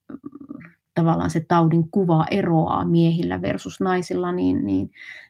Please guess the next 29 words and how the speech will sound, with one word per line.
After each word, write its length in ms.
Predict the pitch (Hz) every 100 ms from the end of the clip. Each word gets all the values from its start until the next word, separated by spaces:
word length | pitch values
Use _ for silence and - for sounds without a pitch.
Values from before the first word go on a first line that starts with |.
| -
ne 140 | 180
on 80 | 175
tosi 240 | 180 180 160
tärkeitä 480 | 190 180 160 160 165
tutkimuksia 800 | 170 160 160 165 160 - 165
ja 80 | 165
semmoista 420 | 160 160 - -
meillä 220 | 233 247 214
Suomessa 480 | - 170 165 160 165
jo 220 | 160 160
tehdään 500 | - 165 156 160 160
ja, 180 | 160 160 -
ja 60 | 165
maailmalla 520 | 160 165 165 160 160
tehdään 440 | - 160 156 165 165
ja 160 | 185 -
toivotaan, 480 | 170 165 160 175
että 180 | 175 -
nämä 160 | 165 165
tutkimukset 580 | 165 160 165 165 165 170
lisääntyy 500 | 170 165 165 160 160
ja 140 | 165
se 100 | 170
alkaa 340 | 170 170 170
olemaan 400 | 170 165 170 175
semmonen 420 | 160 160 165 180 -
jo, 120 | 180 - - - - - - -
jo 80 | 170
semmonen 420 | 170 165 165